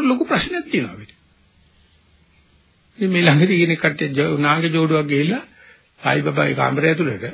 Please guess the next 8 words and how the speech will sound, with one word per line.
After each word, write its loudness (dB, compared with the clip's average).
සායි 2
බබා 2
ගලු -2
"මහත්තයාට -4
එළියට -6
යන්නේ" -14
කියලා. -20
බබෙක් -2